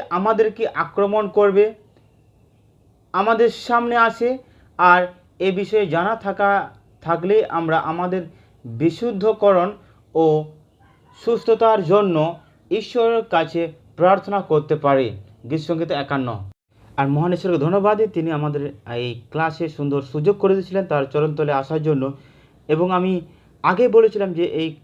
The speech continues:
ক্লাসের লক্ষ্য হচ্ছে পুরো বাইবেলটাকে পড়ানো নয়, কিন্তু কিছু তথ্য দিয়ে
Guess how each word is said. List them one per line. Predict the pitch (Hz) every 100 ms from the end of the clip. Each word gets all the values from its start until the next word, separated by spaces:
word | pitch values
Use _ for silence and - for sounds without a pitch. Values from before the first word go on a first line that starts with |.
| -
ক্লাসের | 175 180 190 190
লক্ষ্য | 147 170 175 208
হচ্ছে | 202 202 208 208 - _ -
পুরো | 160
বাইবেলটাকে | 139 147 190 202 185
পড়ানো | 180 170 156 147
নয়, | 151 147
কিন্তু | 165 143 139 147 147 - - - - - - - - - -
কিছু | 196 202 -
তথ্য | 196 196 - 226 220 - -
দিয়ে | 139 190 175 202